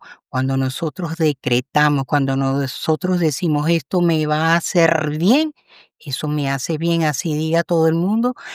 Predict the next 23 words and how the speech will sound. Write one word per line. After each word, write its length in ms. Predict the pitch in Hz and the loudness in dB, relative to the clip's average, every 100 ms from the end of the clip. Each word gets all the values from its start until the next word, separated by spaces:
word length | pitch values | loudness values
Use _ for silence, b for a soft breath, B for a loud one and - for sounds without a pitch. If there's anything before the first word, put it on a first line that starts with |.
| B - | B -2
que 120 | 151 | 0
me 140 | 143 | 2
va 120 | 135 | 0
a 40 | 135 | 0
matar. 440 | 135 135 117 123 _ | -2 -4 -10 -12 _
No 240 | 147 156 | 0 2
me 160 | 151 156 | 4 2
mata 360 | 160 160 151 117 | 2 0 0 -4
porque 460 | - 135 - 139 | -2 -4 -4 -6
yo 360 | 131 135 185 214 B B B | -6 -2 0 0 B B B
estoy 360 | 143 - 170 170 | -10 -6 -2 0
decretando 840 | 180 - 156 - 202 214 220 208 - | -2 -4 -8 -2 2 2 2 0 -2
que 240 | 151 156 | -2 0
eso 200 | 165 160 | -2 -2
me 160 | 123 117 | -2 -2
va 80 | |
a 40 | 120 | -6
hacer 280 | - 131 131 | -6 -6 -6
bien. 240 | 131 135 B B B B | -10 -10 B B B B
Cuando 400 | - 196 202 208 | 0 2 2 2
dejemos 560 | 202 196 214 269 262 226 | 2 2 2 4 2 0
de 160 | 208 | -2
hacer 380 | 175 - 175 165 | -2 -2 -4 -4